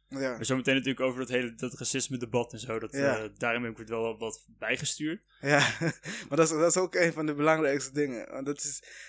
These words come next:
Speaker 1: zodra je, eh, een beetje uit jouw omgeving stapt,
Speaker 2: Ja.
Speaker 1: krijg je iets meer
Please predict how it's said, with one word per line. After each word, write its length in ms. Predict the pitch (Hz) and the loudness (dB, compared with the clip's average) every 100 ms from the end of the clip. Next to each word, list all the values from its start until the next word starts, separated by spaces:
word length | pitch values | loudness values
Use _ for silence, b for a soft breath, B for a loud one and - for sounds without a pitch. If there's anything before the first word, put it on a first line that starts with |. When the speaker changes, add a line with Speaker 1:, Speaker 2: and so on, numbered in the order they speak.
| B | B
Speaker 1:
zodra 400 | - 147 151 160 | 0 2 8 10
je, 600 | 165 160 156 151 147 143 | 10 8 6 6 4 2
eh, 420 | - 147 139 127 139 _ _ _ _ | 0 -2 0 -2 -4 _ _ _ _
een 160 | - 147 | -8 -2
beetje 340 | 135 156 156 160 | 6 6 8 4
uit 280 | 147 143 | 4 2
jouw 540 | 151 143 135 135 127 - _ b b b b _ | 2 4 4 2 0 -12 _ b b b b _
omgeving 520 | 139 - 156 170 151 | -10 0 0 0 2
stapt, 600 | - - 151 - - - _ _ | 2 4 0 0 -12 -12 _ _
Speaker 2:
Ja. 320 | - 123 113 | -4 0 0
Speaker 1:
krijg 260 | 104 151 143 | 0 0 2
je 100 | 156 | 0
iets 240 | 170 151 | -2 -2
meer 480 | 151 151 147 135 131 | 0 0 0 -2 -8